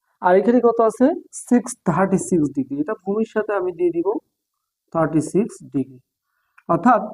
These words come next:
আমাদের কাজ হবে এই প্রকৃত দিকটি বলে দেওয়া যে আসলেই বস্তুটি চতুর্থ কোয়াড্রেন্ট দিয়ে যাচ্ছিল কত ডিগ্রি কোণে?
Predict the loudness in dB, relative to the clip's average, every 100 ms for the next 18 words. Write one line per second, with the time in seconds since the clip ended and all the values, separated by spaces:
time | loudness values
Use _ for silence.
0 | -8 -2 0 2 0 -2 -2 0 0 0
1 | -2 0 0 0 0 -2 0 0 0 0
2 | -6 -4 0 -2 -2 -6 -2 0 2 2
3 | 2 0 -2 _ -16 -8 0 2 2 -4
4 | _ _ _ _ _ _ _ _ _ _
5 | _ _ -2 0 2 4 4 4 2 0
6 | -2 2 2 2 -4 _ -2 0 0 0
7 | 0 4 4 2 2 0 0 -2 0 -2
8 | -4 _ _ _ _ _ _ _ _ _
9 | _ _ _ _ _ _ _ _ -2 0
10 | 0 -2 -4 -2 2 2 2 2 0 2
11 | 4 4